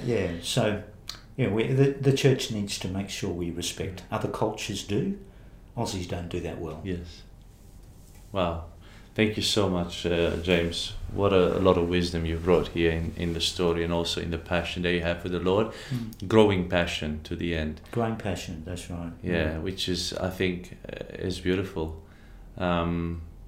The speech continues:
Speaker 2: my late, uh, spiritual father, Doctor Bob Chapman,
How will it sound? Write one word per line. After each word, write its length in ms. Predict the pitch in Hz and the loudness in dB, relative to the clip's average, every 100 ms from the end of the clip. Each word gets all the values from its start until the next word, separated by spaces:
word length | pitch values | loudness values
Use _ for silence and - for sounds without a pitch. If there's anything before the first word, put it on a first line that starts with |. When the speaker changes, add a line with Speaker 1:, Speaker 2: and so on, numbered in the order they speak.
| - | -2
Speaker 2:
my 180 | 92 90 | 2 6
late, 340 | 92 90 90 | 6 4 0
uh, 720 | - 80 80 80 80 73 - | -2 0 2 0 0 -2 -6
spiritual 400 | - - 90 85 | -6 0 0 0
father, 260 | 98 90 78 | 0 0 2
Doctor 300 | 80 82 - | -2 -2 -2
Bob 200 | 82 82 | -4 -2
Chapman, 400 | - 85 78 76 | -2 -2 -4 -6